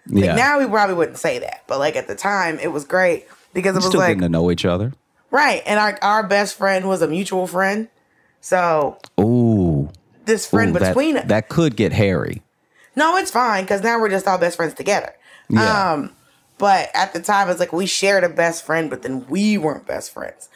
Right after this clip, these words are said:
Speaker 1: So now
Speaker 2: Mm-hmm.
Speaker 1: we're all best friends, which reminds me, I gotta call that bitch. She's got the Rona.
Speaker 2: I mean, I hope she's all right. Um,
Speaker 1: She's fine.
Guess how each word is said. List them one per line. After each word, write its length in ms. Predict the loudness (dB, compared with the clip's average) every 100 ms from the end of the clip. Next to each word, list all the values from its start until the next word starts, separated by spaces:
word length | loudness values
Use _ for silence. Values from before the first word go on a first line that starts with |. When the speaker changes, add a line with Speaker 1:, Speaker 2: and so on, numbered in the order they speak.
| -20 _
Speaker 1:
So 120 | -8 -4
now 480 | 0 0 2 0
Speaker 2:
Mm-hmm. 80 | -2 -6 _ -6
Speaker 1:
we're 120 | 0
all 160 | 2 2
best 260 | 0 -2
friends, 300 | -6 -6 -6
which 80 | -10
reminds 220 | -4 -4 -2
me, 80 |
I 20 | -2
gotta 160 | -2
call 220 | -2 -2
that 140 | -2 -6
bitch. 140 | -10
She's 100 | -8
got 160 | -8 -6
the 60 |
Rona. 280 | -6 -6 -8 _ -20 -4
Speaker 2:
I 100 | 0
mean, 180 | 2 2
I 120 | 0
hope 260 | 0 -2 -2 -14 -6
she's 260 | -2 0 0
all 180 | 0
right. 400 | 0 0 -2 -4 -6
Um, 300 | -2 0 2
Speaker 1:
She's 260 | 2 0 -4
fine. 560 | -6 -4 -2 -2 -4